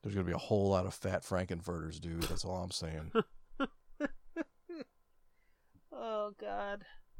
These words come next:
Speaker 2: I'm preparing myself now. I s-, I hear Barry Bostwick, though, and I think the mayor from Spin City.
Speaker 1: Yeah, that's who. That's him.
Speaker 2: I know, but that's what I think of as Spin
Speaker 1: He's
Speaker 2: City.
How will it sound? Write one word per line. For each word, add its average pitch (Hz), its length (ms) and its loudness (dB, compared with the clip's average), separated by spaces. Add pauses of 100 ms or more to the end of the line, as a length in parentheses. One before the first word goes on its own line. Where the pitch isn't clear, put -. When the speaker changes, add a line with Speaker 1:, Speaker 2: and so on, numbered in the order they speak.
(1200)
Speaker 2:
I'm 214 180 2
preparing 196 480 4
myself 170 540 -2
now. 147 400 -2 (1000)
I 226 120 8
s-, - 180 2 (160)
I 269 140 8
hear 339 200 6
Barry 208 320 10
Bostwick, 175 580 6
though, 139 120 0
and 143 80 -2
I 165 100 2
think 175 260 -8
the 139 80 -6
mayor 143 360 2
from 131 180 -12
Spin 131 380 -8
City. 135 400 -4 (680)
Speaker 1:
Yeah, 160 220 4
that's - 180 -4
who. 190 180 2
That's 117 240 2
him. 120 200 4
Speaker 2:
I 190 80 6
know, 294 240 6
but 147 180 -4
that's 220 200 8
what 226 100 8
I 180 140 10
think 226 300 0
of 165 180 2
as 131 80 0
Spin 190 240 -2
Speaker 1:
He's 127 120 6
Speaker 2:
City. 127 80 12